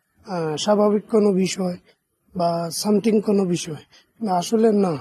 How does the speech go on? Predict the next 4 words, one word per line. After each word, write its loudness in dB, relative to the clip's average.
এটা, -4
আহ, -4
স্বাভাবিকও 0
না, 4